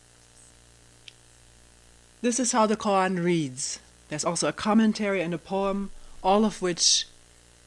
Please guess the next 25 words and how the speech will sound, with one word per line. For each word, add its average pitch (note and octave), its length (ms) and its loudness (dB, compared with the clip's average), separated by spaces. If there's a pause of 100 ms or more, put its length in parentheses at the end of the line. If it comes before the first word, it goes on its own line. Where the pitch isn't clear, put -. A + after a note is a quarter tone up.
(640)
really G3 260 0
lend F#3+ 360 2
themselves D#3 560 -2
for E3+ 120 -8
a D#3 100 -2
lot D#3+ 180 0
of, F3+ 300 -8 (680)
uh, D3+ 300 -6 (760)
talking F#3 480 2
about, B2+ 440 -8 (260)
commenting F3+ 640 -4
on, A#2+ 320 -8 (120)
looking D#3+ 380 -6
into. F3 460 -4 (640)
We E3 80 -6
may E3+ 160 -2
not E3+ 180 -4
even F3 260 -6
get E3 160 -4
done D#3+ 240 0
with D#3+ 140 -6
it D#3+ 80 -6
today. F3+ 540 -2 (500)
If E3 160 -6
not, F3 360 -2